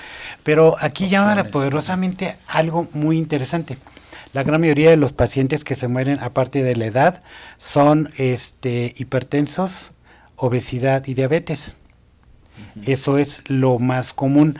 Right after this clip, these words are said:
Speaker 2: Ujú.
Speaker 1: Y lo interesante de esto es que los tres tipos de pacientes tienen algo en común, tienen colesterol y triglicéridos altos. Pero la otra cosa que es también muy interesante es que muchos toman medicamentos para bajar,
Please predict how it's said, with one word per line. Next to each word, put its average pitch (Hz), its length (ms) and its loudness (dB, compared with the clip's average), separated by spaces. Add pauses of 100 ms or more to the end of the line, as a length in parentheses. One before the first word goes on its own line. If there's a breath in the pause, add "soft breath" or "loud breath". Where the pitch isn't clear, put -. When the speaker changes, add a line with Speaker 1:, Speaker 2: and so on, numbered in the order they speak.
Speaker 2:
Ujú. 101 340 -12
Speaker 1:
Y 151 140 0
lo 156 160 4
interesante 165 640 2
de 180 220 2
esto 160 360 -4
es 143 200 -6
que 160 140 -2
los 147 240 -2
tres 156 300 -6
tipos 160 300 -8
de 151 60 -4
pacientes 147 800 -6
tienen 143 320 2
algo 139 220 2
en 143 80 2
común, 147 460 0 (340 loud breath)
tienen 143 220 0
colesterol 135 520 0
y 131 60 -4
triglicéridos 127 720 -4
altos. 143 500 -6 (560 loud breath)
Pero 143 360 2
la 139 420 2
otra 156 300 2
cosa 165 360 0
que 139 320 2
es - 300 -8 (160)
también 131 280 0
muy 139 140 4
interesante 143 560 -2
es 135 100 -8
que 143 140 -4
muchos 139 440 0
toman 131 260 -2
medicamentos 120 560 -6
para 127 260 -4
bajar, 117 420 -4